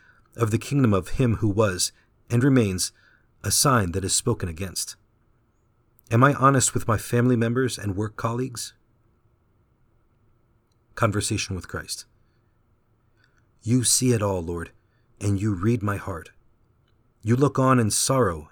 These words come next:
as I allow myself to play by the rules of the evil one. Help me to recommit myself to living in the light, doing away with all falsehood. From now on, my yes will be yes, and my no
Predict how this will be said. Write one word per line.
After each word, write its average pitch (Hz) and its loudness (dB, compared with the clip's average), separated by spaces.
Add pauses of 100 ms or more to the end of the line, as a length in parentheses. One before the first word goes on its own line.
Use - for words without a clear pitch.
as 110 -2
I 110 4
allow 110 0
myself 107 -2
to 98 -6
play 131 2
by 113 2
the 101 -4
rules 95 -4
of 92 -14
the 98 -12
evil 98 -6
one. 80 -14 (1400)
Help 143 2
me 156 4
to - 0
recommit 123 4
myself 101 -4
to 101 -4
living 113 0
in 98 0
the 92 -4
light, 104 -10 (580)
doing 127 6
away 113 4
with 92 -2
all 123 0
falsehood. 104 -6 (920)
From 127 2
now 127 4
on, 95 -2 (340)
my 107 0
yes 110 -2
will 101 -2
be 104 -4
yes, 101 -4 (400)
and 101 -4
my 104 2
no 104 0